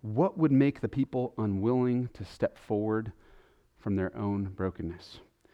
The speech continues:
And as we discussed last week, I think the people were unwilling at first. You know, they were amazed. They were maybe even excited. "This is pretty neat. Look at this Jesus guy. We know him." You know, local boy becomes famous.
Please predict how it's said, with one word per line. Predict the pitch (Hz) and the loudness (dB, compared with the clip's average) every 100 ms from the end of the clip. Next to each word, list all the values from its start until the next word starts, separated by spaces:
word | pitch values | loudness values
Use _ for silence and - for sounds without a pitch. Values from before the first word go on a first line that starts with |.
| - - _ | -20 -20 _
And | 123 | 4
as | 143 131 | 4 6
we | 160 | 4
discussed | 147 190 185 - | 4 2 2 2
last | 165 151 147 | 2 2 0
week, | 131 113 - - - - - - - - - 123 | -2 -2 -4 -20 -20 -20 -20 -20 -20 -20 -6 -4
I | |
think | - 165 - - | 4 4 4 -6
the | 135 | -6
people | 117 170 175 185 190 175 - | -2 -2 0 4 4 2 -4
were | 127 131 | 0 4
unwilling | 131 120 143 156 143 | 4 4 4 6 4
at | - | 2
first. | - 120 113 - | 0 0 0 -4
You | 120 | 0
know, | 113 | 0
they | 104 120 | 0 0
were | 113 | 4
amazed. | 104 120 165 160 160 151 - - - - _ | 6 8 10 10 8 4 -14 -20 -20 -20 _
They | 117 | -2
were | 104 107 - | 2 2 4
maybe | 143 143 | 6 6
even | 131 113 | 6 4
excited. | - - 175 160 147 | 0 4 6 6 4
"This | 101 - | 0 -4
is | 101 | -12
pretty | - 127 104 98 | -4 0 2 4
neat. | 107 175 208 185 - | 8 8 8 4 2
Look | 143 131 | 0 0
at | 104 | -2
this | 107 | -4
Jesus | - 170 156 - | 0 0 0 0
guy. | 156 151 | 2 4
We | 127 | 4
know | 113 151 165 | 6 8 8
him." | 151 156 160 151 - - - - | 6 6 6 2 -2 -18 -10 0
You | 113 | 4
know, | 117 | 6
local | 151 165 156 | 6 6 4
boy | 147 147 | 6 4
becomes | 135 120 107 - | 4 0 0 0
famous. | 196 180 165 160 - | 8 10 10 8 2